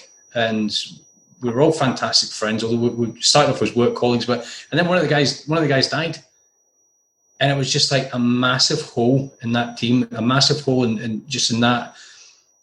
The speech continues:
in that repertoire. That, that there was just something missing. And after that, the whole team kind of split because there was nothing really holding us together because we all had our own griefs that we were dealing with. And I don't know if that kind of pushed people apart because we didn't feel that we could talk to each other about that sort of thing.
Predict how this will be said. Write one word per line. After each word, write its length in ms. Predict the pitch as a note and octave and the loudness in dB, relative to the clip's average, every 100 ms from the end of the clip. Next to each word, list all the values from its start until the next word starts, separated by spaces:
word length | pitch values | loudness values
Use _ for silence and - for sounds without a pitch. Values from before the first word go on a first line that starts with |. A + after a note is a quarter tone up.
| _ _ - | _ _ -2
in 80 | |
that 200 | C3 B2+ | 0 2
repertoire. 520 | B2 B2 - - B2 A#2+ | 0 -2 -6 0 2 2
That, 240 | A#2+ - | -2 -4
that 160 | B2 - | -4 0
there 80 | |
was 100 | B2 | 0
just 340 | - C3+ - - | 0 0 0 2
something 360 | C#3 C3+ C3+ | 0 0 0
missing. 400 | A#2+ A#2 - C3 - _ _ _ _ - | 0 0 -2 -4 -10 _ _ _ _ -2
And 100 | D3 | 0
after 260 | D#3+ - | 0 0
that, 160 | C#3+ C3+ | 0 2
the 80 | - | 2
whole 200 | C3+ C3+ | 2 2
team 200 | C3+ B2 | 2 2
kind 240 | B2+ A#2+ | 0 -2
of 120 | A#2 - | -2 0
split 380 | - - A2+ - - - | 0 0 -4 -4 -10 -10
because 440 | - A#2+ - - | -4 -2 -2 -6
there 100 | A2+ | -4
was 200 | A2+ B2+ | -2 2
nothing 420 | C3+ C#3+ C#3+ C#3+ | 4 4 2 2
really 220 | C#3 B2 | 2 2
holding 220 | A#2 A#2+ A#2+ | 0 0 0
us 120 | - | 0
together 400 | G#2 A2 A#2+ - - _ _ _ _ _ _ - | 0 -2 -4 -8 -18 _ _ _ _ _ _ -4
because 280 | C#3 A2+ | 0 2
we 100 | B2 | 2
all 200 | B2+ B2+ | 2 2
had 120 | B2+ A#2+ | 0 2
our 80 | |
own 180 | B2 A#2+ | 2 2
griefs 320 | A2 A#2+ - | 2 0 0
that 100 | - | 0
we 120 | A#2+ A2+ | 0 -2
were 120 | A2 | -2
dealing 320 | A#2 A#2 B2+ | -2 0 0
with. 380 | C#3 C#3 - - _ _ _ _ _ _ _ _ _ | 0 -2 -10 -20 _ _ _ _ _ _ _ _ _
And 80 | B2+ | -2
I 40 | |
don't 100 | C3 | 2
know 60 | D3+ | 2
if 40 | |
that 220 | - C3+ - | 2 -2 -2
kind 140 | B2 | -4
of 280 | - - - | -4 -10 -2
pushed 260 | C#3 C3+ | 0 2
people 220 | C#3+ C3+ A#2 | 0 -2 -2
apart 260 | B2 B2+ | -2 -2
because 280 | B2+ B2+ A2+ | -2 -2 -2
we 80 | A#2 | -4
didn't 440 | - - C3 C3 | -2 2 2 0
feel 240 | - C3 B2+ | 0 2 2
that 120 | A#2 | 0
we 100 | A#2 | -2
could 220 | G2+ - | -6 -2
talk 220 | A2+ A#2 | 0 0
to 80 | - | -2
each 140 | A#2+ B2+ | -4 -4
other 120 | B2 | -2
about 180 | B2 A#2+ | -2 -2
that 180 | B2 | -4
sort 220 | - B2 A#2 | -4 -6 -6
of 60 | |
thing. 220 | B2 A#2 | -8 -10